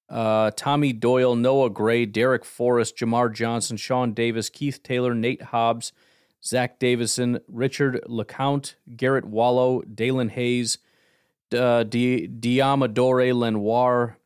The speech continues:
T J Slayton, Ernest Brown, Jason Pinnock, K J Britt, Cam McGrone, Shamar Jean Charles, Semi Fehoko,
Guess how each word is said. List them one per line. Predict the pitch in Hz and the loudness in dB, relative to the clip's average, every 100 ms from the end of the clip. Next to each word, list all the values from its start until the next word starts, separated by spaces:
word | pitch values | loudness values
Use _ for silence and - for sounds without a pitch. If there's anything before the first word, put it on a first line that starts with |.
| _ | _
T | 135 | -8
J | 113 110 | -2 0
Slayton, | - 139 139 143 135 - - | 0 0 0 0 -4 -6 -4
Ernest | 131 123 - | 0 0 -2
Brown, | 127 127 127 123 113 _ _ _ _ _ | -2 2 2 0 -4 _ _ _ _ _
Jason | 110 139 139 143 117 | -2 0 0 0 -2
Pinnock, | - 151 - - _ _ _ - | 0 -2 -2 -12 _ _ _ -4
K | 143 135 | -2 0
J | 135 123 | 0 0
Britt, | 107 120 147 - _ _ _ _ | 0 0 0 -4 _ _ _ _
Cam | - 139 135 | -2 0 0
McGrone, | 117 104 123 127 135 135 - _ _ _ - | -2 0 0 2 0 -2 -6 _ _ _ -12
Shamar | - 120 131 135 | -2 2 2 2
Jean | 120 127 113 | 0 0 0
Charles, | 131 127 131 139 123 - | 0 2 2 2 -2 -10
Semi | - - 131 139 139 127 | -10 -4 0 2 0 -2
Fehoko, | - 113 104 143 143 139 139 139 | -6 -6 0 -2 0 0 2 -2